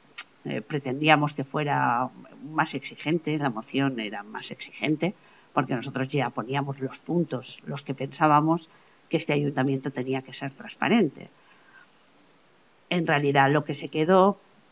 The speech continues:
es en formar una comisión de transparencia para tratar u-, cada uno de esos puntos. Eh, gracias a, a Esquerra Unida, por ejemplo, se ha conseguido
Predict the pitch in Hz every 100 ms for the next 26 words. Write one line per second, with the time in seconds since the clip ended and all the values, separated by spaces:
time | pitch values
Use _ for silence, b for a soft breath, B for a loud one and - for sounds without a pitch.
0 | _ _ 151 180 - - _ _ - 160
1 | 185 - 151 156 147 151 147 143 180 165
2 | 151 - 160 160 160 160 151 147 147 165
3 | 160 139 131 123 135 127 - 156 151 -
4 | 143 123 113 123 110 - - - 120 104
5 | 131 - - _ b b b b b b
6 | b _ - 156 151 143 160 147 175 151
7 | 156 147 147 139 139 135 151 147 - 151
8 | 139 143 147 156 185 190 175 - 151 147
9 | 170 180 143 135 131 131 127 139